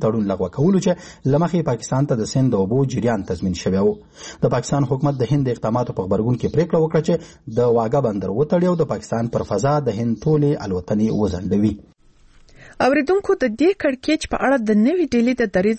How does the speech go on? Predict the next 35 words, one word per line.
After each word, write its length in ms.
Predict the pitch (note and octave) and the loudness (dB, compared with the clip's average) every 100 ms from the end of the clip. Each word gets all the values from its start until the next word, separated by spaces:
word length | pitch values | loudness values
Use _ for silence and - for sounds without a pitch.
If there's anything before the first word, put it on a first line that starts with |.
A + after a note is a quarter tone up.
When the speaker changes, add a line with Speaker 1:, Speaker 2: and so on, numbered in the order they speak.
| - | 0
Speaker 2:
د 120 | G#3+ G#3 F#3 | 0 2 2
معلوماتو 500 | F3 F#3 A#3+ - G#3 | 2 2 0 0 0
لپاره 320 | - A3+ A3 - - - - - G#3 | 0 -2 -2 -6 -20 -20 -8 -2 2
زموږ 180 | A#3 D#4+ D4+ | 2 2 0
همکار 340 | C#4 - D4 - | 0 0 -2 0
احمد 280 | G3 A3+ E4 - | 2 2 2 -4
تکل 280 | G#3 B3 A3 | -4 0 0
د 80 | F#3+ | -2
سیاسي 360 | - G#3+ - D4+ | 0 -2 0 0
او 40 | D4 | 0
بهرنیو 460 | B3 A3 G3+ A#3 B3 | 0 0 2 2 2
اړیکو 280 | G3 A3 G#3 F#3 | 0 0 -2 -2
د 80 | - | -4
چارو 280 | - B3+ C4 A#3+ | -2 0 2 2
له 80 | A3 | 2
یوه 220 | F#3 F#3+ F#3+ | 2 0 2
هندي 300 | G3 F#3 D4+ - | 2 4 0 0
کارپو 320 | A3 F#3 G#3 A#3+ - - - - G3+ | -2 2 2 0 -4 -16 -14 -2 2
آنند 340 | A3 C#4 C#4+ - - | 2 2 0 -4 -4
ساحې 340 | G3 G3 C4+ D#4 | -2 0 0 0
سره 200 | G#3+ F#3+ F3 | 0 2 2
مرکه 300 | E3+ - C#4 | 0 -2 -2
کړې 160 | D4+ C#4 B3+ | 0 0 0
ده، 60 | - - - - - A3 A3+ A#3 A3 | -2 -10 -16 -10 -2 0 2 0 2
او 60 | A3+ A3 - G3 C#4+ | 2 2 -2 0 0
د 0 | E4+ F#4 D#4 B3 | 2 2 2 0
له 100 | A#3+ G#3 | 2 0
اغل-، 220 | G3+ A#3+ A3 A3 G#3+ | 0 2 2 2 2
له 100 | G#3 - | 2 0
ښاغلي 420 | G3 A3 B3+ C4 - | 0 2 2 2 0
ساحې 300 | G3 F3+ A#3 C#4 | -4 0 0 0
څخه 580 | G#3 - F3+ - _ F#3 F3 | -2 0 -2 -4 _ 0 2
د 120 | F#3 | 2
مرکې 320 | F#3 F3+ A3+ | 2 0 -2
په 40 | F3+ | -2